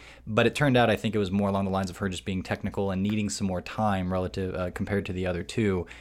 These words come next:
She certainly has caught her stride. <laughs> Idom using her in Capcom Cup was, is certainly a big part of that, but, um, you know, people were doing that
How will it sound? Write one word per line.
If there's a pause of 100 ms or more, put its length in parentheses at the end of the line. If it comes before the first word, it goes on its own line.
(160)
She
certainly
has
caught
her
stride.
<laughs>
Idom
using
her
in
Capcom
Cup
was,
is
certainly
a
big
part
of
that,
but, (320)
um,
you
know,
people
were
doing
that